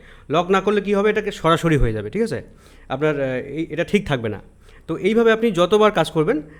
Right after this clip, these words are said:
টেক্সট অ্যাড করলেও আপনি লক করে দেবেন, আহ, সব কিছুতে লক করে দেবেন, ঠিক আছে? তো তারপরে কী করবেন? এখানে ফটো অ্যাড করতে হবে, ঠিক আছে?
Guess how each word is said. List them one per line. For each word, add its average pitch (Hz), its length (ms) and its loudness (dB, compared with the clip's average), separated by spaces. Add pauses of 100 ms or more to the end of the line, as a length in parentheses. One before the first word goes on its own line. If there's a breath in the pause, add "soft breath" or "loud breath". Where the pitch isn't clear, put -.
(120)
টেক্সট 190 280 0
অ্যাড 165 200 -6
করলেও 170 260 0
আপনি 165 340 -2
লক 139 280 -2
করে 147 160 2
দেবেন, 139 260 0
আহ, - 520 -10
সব 180 240 -4
কিছুতে 170 220 -2
লক 135 180 2
করে 117 140 -4
দেবেন, 107 180 -6
ঠিক 226 120 0
আছে? 220 160 0
তো 147 100 -6
তারপরে 196 320 2
কী 220 140 -4
করবেন? 175 260 2
এখানে 196 420 2
ফটো 180 220 0
অ্যাড 165 220 0
করতে 123 240 -10
হবে, 113 140 -10
ঠিক 214 100 -4
আছে? 131 180 -6